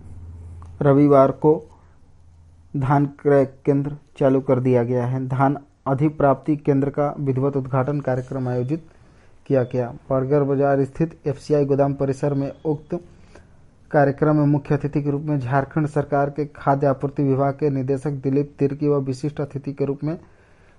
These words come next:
आपूर्ति के मंडल प्रबंधक अभिषेक कुमार, डीएसओ विजेंद्र कुमार तथा बड़गढ़ बीडीओ विपिन कुमार भारती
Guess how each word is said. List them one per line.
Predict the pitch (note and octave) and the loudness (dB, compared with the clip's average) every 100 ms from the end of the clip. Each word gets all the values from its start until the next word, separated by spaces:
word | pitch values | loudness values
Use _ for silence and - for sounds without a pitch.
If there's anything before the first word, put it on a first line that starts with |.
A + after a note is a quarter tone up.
| _ - | _ -2
आपूर्ति | C3 D3 C#3+ C#3+ D#3 | 0 0 0 2 0
के | D#3 D3+ C#3 D#3+ _ _ - D3+ | 2 2 2 -4 _ _ -6 0
मंडल | C3+ C3 D3+ | 2 2 2
प्रबंधक | D3+ C#3 C3 C#3 C3 C3+ B2+ - _ _ _ _ | 0 -2 0 0 0 -2 -6 -12 _ _ _ _
अभिषेक | C#3+ C3 B2+ D3 - | -4 -2 0 0 0
कुमार, | D3 D3 | -2 0
डीएसओ | B2+ C3+ C3+ D3+ | 0 2 2 2
विजेंद्र | C3+ C3 C#3 C#3+ | 0 0 0 0
कुमार | C#3+ C#3+ C#3+ | 0 -2 -4
तथा | C#3 C3+ C#3 | -4 -2 -2
बड़गढ़ | B2+ C3 C3 C#3+ D3 | 2 2 2 2 0
बीडीओ | C3+ C3+ C#3 | 0 -2 -2
विपिन | C3+ C3+ C#3+ C#3 | -2 -2 -2 -4
कुमार | C3+ C#3 C3 | -2 -4 -4
भारती | A#2+ B2 - C3 A#2 | -4 -4 -4 -6 -6